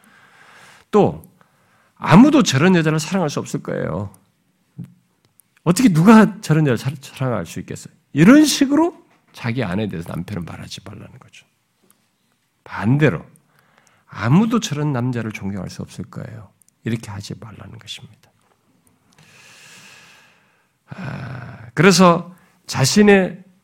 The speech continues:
사랑 부족, 존경 부족을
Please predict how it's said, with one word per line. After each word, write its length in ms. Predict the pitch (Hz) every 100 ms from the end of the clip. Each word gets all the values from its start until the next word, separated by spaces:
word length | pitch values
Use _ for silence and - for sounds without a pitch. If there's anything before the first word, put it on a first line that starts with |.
| _
사랑 600 | - - 190 190 190 165
부족, 580 | 151 170 226 - _ _ _
존경 540 | - 117 127 156 185 175
부족을 540 | 120 107 101 160 92